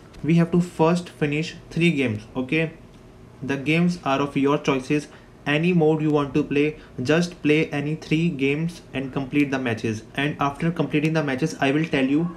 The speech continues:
what we need to do at last to get unlimited diamonds in our account. Okay, now first we have to play three games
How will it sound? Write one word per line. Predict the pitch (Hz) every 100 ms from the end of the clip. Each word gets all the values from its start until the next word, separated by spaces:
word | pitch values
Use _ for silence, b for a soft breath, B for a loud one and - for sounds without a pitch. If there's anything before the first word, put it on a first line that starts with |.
| -
what | 143 147
we | 151
need | 143 143
to | 139 151
do | 135 156
at | 143 131
last | 131 135 170
to | 139
get | 131 131 - - -
unlimited | 143 151 160 165
diamonds | 139 131 151 170 -
in | 139
our | 131 127 117
account. | 117 110 110 B B B
Okay, | 135 131 170
now | 156 147
first | 156 - 160 175 -
we | 127 143
have | 139 131
to | 151
play | - 147
three | 151 - 165 190
games | 143 139 165 175